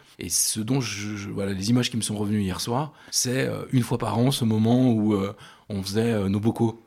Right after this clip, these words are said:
de sauce. Donc vous recevez, euh, voilà, toutes les tomates, euh, pour faire vos bocaux pour l'année, mais pas pour l'année que pour une famille, quoi. Euh, pour l'année, pour, euh, effectivement tous les enfants. Donc on était avec, euh, ma grand-mère, mon grand-père, euh,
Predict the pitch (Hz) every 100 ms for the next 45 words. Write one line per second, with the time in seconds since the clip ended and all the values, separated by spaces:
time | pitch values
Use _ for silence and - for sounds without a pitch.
0 | - 98 - 107 - - _ - - -
1 | - - - 90 90 95 95 107 98 101
2 | 98 95 98 95 - 95 101 104 104 110
3 | 101 95 - - 95 90 98 101 101 95
4 | 92 104 120 - - - - - 92 92
5 | 92 - 104 101 98 101 104 98 - 95
6 | 104 110 117 - 87 82 - - 95 92
7 | 87 95 92 98 101 - 95 87 87 90
8 | 95 92 95 95 90 85 117 131 - -
9 | - - 90 85 90 87 90 85 90 92
10 | 92 90 90 98 113 95 85 87 101 117
11 | 117 95